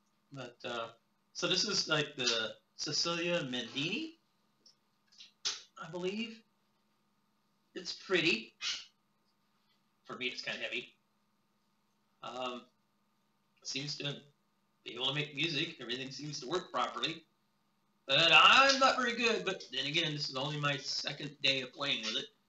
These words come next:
And I've played with it all of maybe forty-five minutes between the last couple of days. So hopefully I will get better shortly. I'm getting a lot better at getting my left fingers in the right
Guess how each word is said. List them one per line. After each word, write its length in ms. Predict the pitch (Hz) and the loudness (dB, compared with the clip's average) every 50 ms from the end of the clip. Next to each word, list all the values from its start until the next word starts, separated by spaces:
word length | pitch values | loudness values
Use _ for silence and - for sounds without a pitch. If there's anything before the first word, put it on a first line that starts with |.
| _ _ _ _ _ _ - - _ _ - | _ _ _ _ _ _ -20 -20 _ _ -10
And 80 | 107 104 104 107 | -8 -6 -4 -4
I've 320 | 110 117 120 - - - | -4 -4 -6 -8 -12 -12
played 220 | - 113 110 107 113 | -10 -8 -8 -8 -8
with 160 | 113 113 110 | -10 -10 -8
it 140 | 117 120 120 - - | -8 -8 -10 -10 -10
all 300 | - 110 113 117 113 113 | -10 -8 -6 -4 -4 -6
of 120 | 113 113 110 - | -6 -8 -10 -12
maybe 300 | 110 110 110 110 113 110 | -12 -12 -10 -10 -12 -14
forty-five 640 | - - 117 113 117 120 117 - 120 120 117 117 123 | -14 -14 -10 -8 -8 -8 -6 -4 -4 -4 -4 -6 -6
minutes 380 | 131 123 - - - - - - | -6 -8 -6 -6 -6 -8 -8 -10
between 300 | - - - - - 104 | -14 -8 -6 -6 -6 -4
the 60 | 101 | -6
last 280 | - - - - - | -8 -8 -8 -10 -10
couple 240 | - - - - - | -12 -12 -10 -8 -6
of 80 | 151 147 | -4 -2
days. 300 | 147 151 139 - - - - _ _ _ _ _ _ _ _ _ _ _ _ _ | -2 -2 -4 -6 -10 -12 -16 _ _ _ _ _ _ _ _ _ _ _ _ _
So 340 | - - - 123 117 120 123 117 117 | -12 -10 -10 -8 -8 -8 -8 -6 -4
hopefully 460 | 160 170 - - - 185 180 175 170 | -4 -4 -6 -6 -4 -2 0 0 0
I 160 | - 143 147 | 0 -2 -2
will 160 | 143 131 135 135 | -2 -4 -6 -6
get 280 | 135 135 127 - - - | -6 -6 -8 -8 -4 -2
better 340 | 139 131 139 135 131 127 | 0 0 2 0 0 -2
shortly. 760 | - - - - - 185 - - - 135 135 135 - - - - _ _ _ _ _ _ _ _ _ - | -4 -6 -8 -8 -6 -4 -4 -4 -4 -4 -4 -4 -6 -8 -10 -16 _ _ _ _ _ _ _ _ _ -14
I'm 80 | - 139 | -12 -8
getting 240 | 185 143 135 127 | -6 -6 -6 -4
a 60 | 170 170 | -4 -2
lot 200 | 180 202 - - | -4 -4 -4 -4
better 240 | 185 180 185 165 | -4 -4 -4 -4
at 200 | 151 - - - - | -6 -8 -10 -12 -14
getting 160 | 170 - 165 | -14 -10 -8
my 100 | 143 127 - - - - | -8 -8 -8 -10 -16 -12
left 260 | 139 147 - - - | -10 -10 -10 -10 -12
fingers 400 | - 165 214 220 147 117 - - | -12 -12 -10 -10 -10 -10 -12 -12
in 60 | - | -16
the 60 | 104 - | -16 -14
right 240 | - 101 - - | -14 -14 -14 -14